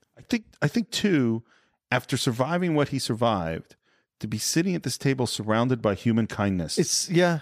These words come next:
Speaker 2: yeah.
Speaker 1: is so moving.
Speaker 2: That's a great point.
Speaker 1: And I love, too, that Bobby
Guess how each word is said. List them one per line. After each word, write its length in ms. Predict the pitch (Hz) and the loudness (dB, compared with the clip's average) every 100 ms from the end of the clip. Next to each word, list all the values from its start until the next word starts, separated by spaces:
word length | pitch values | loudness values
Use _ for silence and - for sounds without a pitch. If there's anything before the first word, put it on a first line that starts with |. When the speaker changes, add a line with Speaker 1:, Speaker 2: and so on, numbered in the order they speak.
| - | -2
Speaker 2:
yeah. 240 | 147 139 127 _ | 0 0 -2 _
Speaker 1:
is 120 | - 113 | -2 2
so 200 | - 151 | 2 2
moving. 440 | 135 151 147 80 | 4 2 2 0
Speaker 2:
That's 180 | 127 - | 0 -2
a 40 | |
great 200 | 147 127 113 | 0 0 -2
point. 220 | 117 113 _ - | -8 -12 _ -4
Speaker 1:
And 140 | - | 0
I 20 | 147 | 2
love, 340 | 165 202 220 | 2 2 0
too, 520 | - 226 208 156 147 - _ - | -2 0 2 2 0 -4 _ -2
that 240 | 123 - | -2 -2
Bobby 600 | 127 156 220 151 135 147 | -4 0 2 2 0 -2